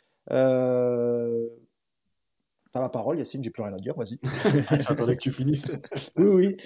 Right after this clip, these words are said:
Speaker 1: Oui, c'est parce que je voulais rebondir sur ton papier. Voilà, tu dis, tu disais sur ton papier, et, mais de toute façon, on l'a, on, on, on l'a vu, hein, qu'il avait distillé quelques, quelques ouvertures, hein, qui malheureusement n'ont pas, n'ont pas pu être, euh, concrétisées.
Speaker 2: Mm.
Speaker 1: Mais, euh, mais t'as trouvé globalement qu'il avait fait plutôt un bon match, hein.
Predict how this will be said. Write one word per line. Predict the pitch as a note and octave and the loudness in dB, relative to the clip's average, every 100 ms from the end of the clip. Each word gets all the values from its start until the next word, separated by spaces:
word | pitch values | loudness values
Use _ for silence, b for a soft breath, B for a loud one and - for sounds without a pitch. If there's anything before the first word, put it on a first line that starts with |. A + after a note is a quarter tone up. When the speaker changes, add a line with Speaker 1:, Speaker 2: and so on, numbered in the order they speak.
| B - | B 2
Speaker 1:
Oui, | A3 | 4
c'est | A#3+ | 4
parce | A3 | 2
que | A3+ | 2
je | F#3 | 2
voulais | G#3+ | 2
rebondir | F3+ G3 A3+ | 2 0 -2
sur | - | -4
ton | F#3 | -2
papier. | F3+ F3 F#3+ | -2 0 0
Voilà, | E3 | 2
tu | D#3+ D3 | -2 -4
dis, | D#3+ | -6
tu | - D3+ | -6 -4
disais | E3 F#3+ | 2 2
sur | - | 0
ton | D#3+ | -6
papier, | D3 C#3+ G3 G#3+ B B B - | -6 -4 -4 -4 B B B -6
et, | B2+ C3 B2 | -2 0 0
mais | |
de | C3 | -2
toute | |
façon, | C3+ F3+ | -6 -4
on | D#3 | -2
l'a, | C3 - | -2 -2
on, | C3+ C3 - | -8 -8 -8
on, | C3 - | -12 -2
on | C3+ | 4
l'a | D3 | 4
vu, | F3+ F3+ | 6 2
hein, | D#3 | 4
qu'il | D3+ | 4
avait | C#3 D3 | 6 6
distillé | C#3+ - E3 E3+ | 2 0 2 2
quelques, | D3 D3+ C#3+ | 2 2 0
quelques | C#3+ C#3 D3 | 0 -2 0
ouvertures, | D3+ D#3 - G#3+ E3 | 2 0 0 -2 -2
hein, | D3 | -8
qui | C#3 | -8
malheureusement | C3 D3 D3 D3 D#3+ | 0 2 2 0 -4
n'ont | C3+ | -4
pas, | C3+ B2 A#2 - B B B B _ | -2 -2 -4 -10 B B B B _
n'ont | A#2 | -4
pas | C#3+ | -2
pu | C#3+ D3 | 4 4
être, | C#3 - | 4 0
euh, | B2 A#2+ A#2 A#2 | 0 2 0 -2
concrétisées. | C#3+ D3 D#3 D#3 A#3 - b b | -4 -2 -2 0 0 -2 b b
Speaker 2:
Mm. | G2+ - B2+ | -16 -10 -2
Speaker 1:
Mais, | C3+ C3 | 0 0
euh, | |
mais | B2+ | 0
t'as | C#3 | -2
trouvé | - D#3+ F3 | 0 2 4
globalement | E3 D3+ D3 F3 | 6 4 2 -4
qu'il | C3+ | -4
avait | A#2+ | -4
fait | C3+ | -4
plutôt | B2+ B2 | -10 -10
un | B2+ | -8
bon | A#2+ | -8
match, | A#2+ | -8
hein. | - | -10